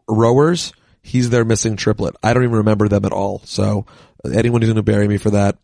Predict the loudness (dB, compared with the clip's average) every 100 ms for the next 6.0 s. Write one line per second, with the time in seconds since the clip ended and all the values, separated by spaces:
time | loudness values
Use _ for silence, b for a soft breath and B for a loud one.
0 | _ -2 0 0 2 0 0 -2 -2 -6
1 | -6 -6 -4 -4 -4 -4 -2 -4 -6 -6
2 | -6 -6 -6 -6 -8 b b b b b
3 | b b _ -6 -4 -6 -8 -4 -2 0
4 | -2 0 0 2 0 -2 -4 0 0 2
5 | -2 -4 -4 -2 -2 -2 -2 -2 -2 -6